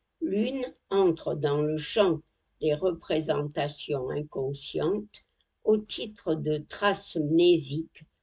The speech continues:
ou mnémonique de l'objet. L'autre partie va rester définitivement étrangère, inassimilable.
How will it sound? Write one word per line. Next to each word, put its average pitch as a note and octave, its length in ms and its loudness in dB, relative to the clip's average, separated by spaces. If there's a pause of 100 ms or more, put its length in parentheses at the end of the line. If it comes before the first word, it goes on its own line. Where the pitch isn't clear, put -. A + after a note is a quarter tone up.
(160)
ou F3+ 240 0
mnémonique F3+ 1000 6
de D3+ 260 2
l'objet. D3+ 680 2 (760)
L'autre A3+ 420 2
partie A3 680 -6 (380)
va G#3 200 2
rester A3 520 4
définitivement E3+ 1400 2 (180)
étrangère, D3+ 1000 0 (600)
inassimilable. E3+ 1400 0